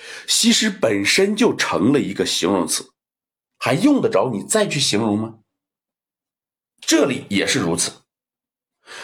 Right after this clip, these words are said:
所以本诗才会只关注他的随从，根本不必关注他本身。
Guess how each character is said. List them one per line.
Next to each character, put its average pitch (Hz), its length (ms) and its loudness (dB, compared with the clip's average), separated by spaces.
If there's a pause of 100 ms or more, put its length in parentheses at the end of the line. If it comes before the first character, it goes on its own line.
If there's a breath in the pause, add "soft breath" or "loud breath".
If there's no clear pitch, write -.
所 185 160 2
以 - 200 -6 (220 loud breath)
本 135 260 0
诗 - 380 0 (140 loud breath)
才 95 260 -2
会 - 260 -2 (160 loud breath)
只 120 280 2
关 240 380 2
注 220 200 0
他 - 160 -2
的 92 140 0
随 101 280 -2
从， - 320 -10 (440)
根 233 260 2
本 92 260 -4
不 120 180 0
必 170 340 -6 (380)
关 101 220 0
注 92 80 -6
他 - 140 -6
本 - 180 -4
身。 110 360 -6